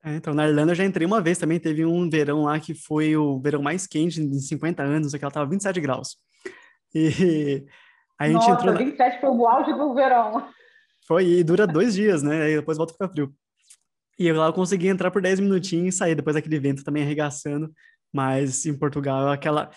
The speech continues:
Speaker 1: eu não sei se, aqui, acho que depende, aqui Dublin, ele tá pra cá do, do oceano, né? Então acho que aquela região ali, que é o, onde,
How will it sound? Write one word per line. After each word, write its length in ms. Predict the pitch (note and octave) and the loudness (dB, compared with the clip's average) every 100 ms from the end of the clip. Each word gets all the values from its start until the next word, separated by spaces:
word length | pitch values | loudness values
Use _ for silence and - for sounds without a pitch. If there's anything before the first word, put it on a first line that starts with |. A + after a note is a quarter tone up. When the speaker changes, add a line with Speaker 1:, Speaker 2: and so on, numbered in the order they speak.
| - | -8
Speaker 1:
eu 60 | E3 | -2
não 100 | A3 | -2
sei 200 | A3 F#3 | -2 -4
se, 240 | F#3 D#3+ | -2 -4
aqui, 220 | E3 E3 | -4 -4
acho 720 | A#3 A3 _ _ - _ - D3 | -4 -6 _ _ -20 _ -16 -6
que 60 | |
depende, 240 | A3 G3 E3 | -2 0 -2
aqui 160 | G3 | -2
Dublin, 600 | D3+ D#3+ G#3+ G#3+ G#3+ - - | -2 0 0 -2 -4 -6 -10
ele 240 | F3+ E3+ | -6 -6
tá 220 | F#3 F3+ F3+ | -4 -6 -6
pra 280 | - G#3 G3+ | -6 -6 -8
cá 480 | - F3 F#3+ G3 - _ _ | -10 -4 -2 -4 -10 _ _
do, 760 | D3+ D#3 D#3+ D#3+ D#3 C#3+ C#3 C#3 _ | -10 -6 -4 -4 -4 -6 -8 -14 _
do 140 | D#3 | -6
oceano, 640 | D#3 D#3 E3+ D#3 D3+ D3 C#3 | -6 -4 -2 0 0 -2 -2
né? 160 | D3 | -4
Então 260 | D3 C#3 D3 | -4 -4 -4
acho 120 | D3+ | -4
que 60 | D#3+ | -8
aquela 300 | - E3 F3+ | -6 -4 -2
região 460 | D#3 D3 C3+ C#3+ | -4 -6 -4 -4
ali, 280 | C#3+ D3+ F#3+ - _ _ _ | -2 -2 -4 -8 _ _ _
que 120 | - | -6
é 40 | D3 | -2
o, 360 | C#3 C3+ C3+ | -2 -2 -4
onde, 180 | C#3 C#3 | -8 -10